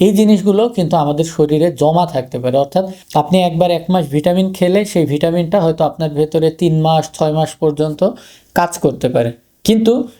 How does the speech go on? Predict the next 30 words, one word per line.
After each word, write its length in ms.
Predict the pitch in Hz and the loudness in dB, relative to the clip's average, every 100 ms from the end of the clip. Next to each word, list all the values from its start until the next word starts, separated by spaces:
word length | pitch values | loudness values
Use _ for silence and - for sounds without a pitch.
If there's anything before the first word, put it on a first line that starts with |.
| _ 135 | _ 0
ভিটামিন 380 | 151 175 185 160 | 2 2 2 2
বি 140 | 135 196 - | 2 0 0
কমপ্লেক্স 600 | 185 175 185 180 180 175 - | -2 0 0 2 2 -2 -2
বা 100 | 147 | -2
ভিটামিন 440 | 135 143 165 170 165 - | 0 0 2 2 0 -2
সি, 260 | - 180 175 175 - _ - | 0 4 4 2 -4 _ 0
এই 160 | 190 214 | 2 4
জাতীয় 340 | 214 208 214 | 2 2 0
ভিটামিনগুলো 640 | 151 151 175 185 170 165 226 | 2 0 2 2 4 4 2
কিন্তু 220 | 190 160 | 0 0
আমাদের 280 | 151 151 156 | 0 0 -2
শরীরে 420 | - 151 147 151 247 - _ - | 0 0 2 0 -2 -8 _ -6
জমা 340 | 117 156 185 | 0 2 2
রাখার 360 | 226 170 - 180 147 - | 2 0 0 -4 -4 -4
কোনো 200 | 139 135 | -2 0
সুযোগ 340 | 156 147 131 131 | 0 0 0 -4
নেই। 140 | 120 - _ - | -10 -12 _ -6
আগের 220 | 165 214 190 | 0 0 2
ভিটামিনগুলোকে 680 | 202 208 220 196 202 190 240 | 2 2 2 2 2 2 0
আমরা 220 | 151 160 | 0 0
বলি 340 | 156 151 156 156 151 | 2 2 2 0 -2
ফ্যাট 200 | - 160 165 | -2 -2 0
সলিউবল 420 | 196 190 190 202 | 0 2 2 0
ভিটামিন, 400 | 190 185 190 226 - - - - | 0 -2 0 0 -4 -16 -20 -4
এবং 220 | 143 147 151 151 151 | 0 2 4 2 0
পরের 340 | 175 180 226 214 | 0 2 2 2
যে 100 | 180 | 2
ভিটামিনগুলোর 680 | 151 151 170 170 160 165 160 | 2 2 0 0 2 2 2
কথা 220 | 165 147 165 | 0 0 0
বলছি, 320 | 165 160 | 0 -2